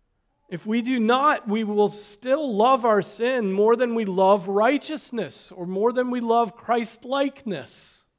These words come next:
If we do not, we will envy the wicked who can follow sin with their dead consciences.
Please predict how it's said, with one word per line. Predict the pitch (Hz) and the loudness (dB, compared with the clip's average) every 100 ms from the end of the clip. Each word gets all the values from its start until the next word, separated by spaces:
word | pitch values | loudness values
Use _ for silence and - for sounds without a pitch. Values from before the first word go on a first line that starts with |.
| _ _ _ _ _ _ _ _ _ _ _ _ _ _ - | _ _ _ _ _ _ _ _ _ _ _ _ _ _ -16
If | 165 | -6
we | 196 | -4
do | 196 233 | -2 2
not, | 233 247 220 | 6 6 4
we | 208 | 0
will | 208 202 208 | 4 4 4
envy | 220 247 247 | 0 0 0
the | 240 | -2
wicked | 190 180 175 170 170 165 185 | 0 0 0 -2 -2 -6 -10
who | 160 175 | -10 -8
can | 185 165 | -6 -6
follow | 147 - - 208 220 240 233 | -8 -18 -10 -2 0 2 2
sin | 226 - - 214 202 196 196 202 202 | 0 -6 -8 -2 -2 -2 -4 -8 -8
with | 180 165 - | -6 -6 -10
their | 156 165 156 | -10 -8 -8
dead | 135 175 185 160 | -6 -4 -4 -6
consciences. | 143 - 160 147 - 113 107 - 110 131 - - | -16 -10 -10 -10 -14 -18 -18 -20 -20 -20 -20 -20